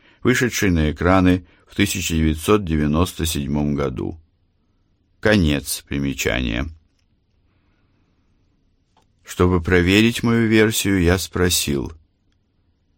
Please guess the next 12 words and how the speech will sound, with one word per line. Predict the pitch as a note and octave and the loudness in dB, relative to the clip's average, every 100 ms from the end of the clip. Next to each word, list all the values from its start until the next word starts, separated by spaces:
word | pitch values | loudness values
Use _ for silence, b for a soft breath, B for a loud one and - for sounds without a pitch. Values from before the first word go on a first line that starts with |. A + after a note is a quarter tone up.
| _ _ _ | _ _ _
«Около | C2+ - D2+ D2+ | -10 -4 0 0
холодильника | D#2 E2+ E2+ D#2+ E2 D2+ C#2 C2+ - C2+ | 0 2 2 2 2 0 -2 -6 -8 -6
мышь?» | C2+ G2 - - _ _ _ _ _ _ _ _ _ _ _ | -2 -2 -2 -12 _ _ _ _ _ _ _ _ _ _ _
«Такие | - F3+ F3+ A#3+ D4+ D#4 B3 | -2 -2 -2 0 2 2 2
дела». | F#3 D3+ C#3 C#3 - - _ _ _ _ _ _ _ _ _ _ _ _ - | 2 2 2 0 -2 -8 _ _ _ _ _ _ _ _ _ _ _ _ -10
«Нет, | D2 D#2+ D#2 | -2 -2 -2
извините». | D2+ - D#2+ E2 F#2+ E2 - - _ _ _ _ _ _ _ | -6 -8 -4 -2 0 -2 -6 -14 _ _ _ _ _ _ _
Это | D2 D#2 D#2+ D#2+ | -12 -4 0 2
большая | D2+ D2 C#2+ - D2 D#2+ D#2+ | 2 -2 -2 -2 0 0 0
старая | - - D#2+ E2 E2 E2 | -4 -2 2 4 4 2
крыса. | D#2+ E2+ G#2+ A#2+ - - - _ _ _ _ _ _ _ - | -2 -2 -2 -2 -6 -14 -20 _ _ _ _ _ _ _ -6
М. | F2+ D#3 A3+ A#3+ F#3+ E2+ E2 | -2 2 4 4 2 -2 -6